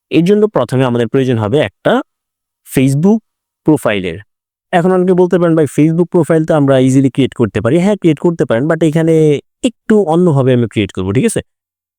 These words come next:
ওকে, তো আমরা কাজ করবো কিভাবে? ইউএসএ ফিমেল যে নেম আছে, সেই নামটা দিয়ে আমরা একটা Facebook প্রোফাইল ক্রিয়েট করব। আমরা এখন এখানে একটা ক্রিয়েট অ্যাকাউন্টে একটা ক্লিক করব, ক্রিয়েট নিউ অ্যাকাউন্ট। Now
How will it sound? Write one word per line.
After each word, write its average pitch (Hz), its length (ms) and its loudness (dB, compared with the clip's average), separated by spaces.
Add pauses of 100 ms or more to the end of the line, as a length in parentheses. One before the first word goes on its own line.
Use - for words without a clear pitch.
(120)
ওকে, 196 240 0 (1000)
তো 135 80 2 (260)
আমরা 151 240 2 (300)
কাজ 135 240 -2
করবো 123 260 0
কিভাবে? 113 400 0 (320)
ইউএসএ 175 580 2
ফিমেল 151 400 0
যে 190 120 2
নেম 113 220 0
আছে, 101 220 -2 (460)
সেই 185 260 0
নামটা 117 320 0
দিয়ে 127 140 0
আমরা 101 200 0
একটা 147 240 -4
Facebook 101 440 -2
প্রোফাইল 104 380 0
ক্রিয়েট 98 300 -2
করব। 90 260 -4 (520)
আমরা 131 180 0
এখন 165 180 -2
এখানে 135 240 -2
একটা - 180 -2 (200)
ক্রিয়েট 180 280 0
অ্যাকাউন্টে 160 380 0
একটা 151 180 -6
ক্লিক 107 240 -4
করব, 104 220 -4 (580)
ক্রিয়েট 107 220 -2
নিউ 101 160 2
অ্যাকাউন্ট। 107 440 0 (520)
Now 180 160 0